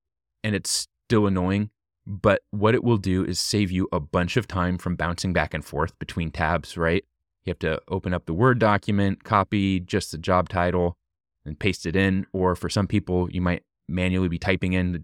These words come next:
job title and the company name. With this, everything's in one place, so you can just jump back and forth really quick and copy and paste it without ever leaving the company's application page except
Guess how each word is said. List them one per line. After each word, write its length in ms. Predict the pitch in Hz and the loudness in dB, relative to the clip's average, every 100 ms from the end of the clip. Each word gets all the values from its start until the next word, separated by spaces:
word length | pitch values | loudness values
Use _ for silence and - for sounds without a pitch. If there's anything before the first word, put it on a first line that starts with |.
| - | -8
job 300 | - 87 87 | -2 0 0
title 400 | 98 85 87 90 | 0 2 2 2
and 100 | 82 | 0
the 40 | |
company 340 | - 92 90 87 | -2 -4 -2 0
name. 300 | 87 87 92 _ _ _ _ _ _ - | 0 0 -2 _ _ _ _ _ _ -4
With 180 | 110 | -2
this, 180 | 117 113 | 0 0
everything's 340 | 107 107 104 87 | 0 0 -2 -2
in 80 | |
one 120 | 90 87 | -4 -2
place, 240 | 90 - | -2 -2
so 80 | 87 | -4
you 40 | |
can 80 | 95 | -4
just 140 | 85 | -4
jump 180 | - 101 | -4 0
back 180 | 98 92 | 0 0
and 120 | 87 | -2
forth 240 | 95 85 95 | -4 -4 -2
really 180 | 87 | -2
quick 280 | 82 87 80 | -2 -2 -4
and 100 | 78 | -4
copy 260 | - 80 85 | -4 -4 -4
and 120 | 80 | -6
paste 300 | 85 80 - | -6 -6 -6
it 120 | 80 _ _ _ _ | -8 _ _ _ _
without 280 | - 90 - - | 0 0 0 -2
ever 320 | 104 110 107 | 0 0 -2
leaving 540 | 92 95 92 92 92 - _ _ _ 90 | 0 -2 0 0 -2 -6 _ _ _ -10
the 160 | 85 | -8
company's 460 | - 113 107 104 92 | -4 -4 0 0 2
application 560 | 90 - - 95 90 | 0 -2 -4 -2 -2
page 320 | 87 87 82 - | -2 -2 -2 -8
except 300 | - - | -8 -6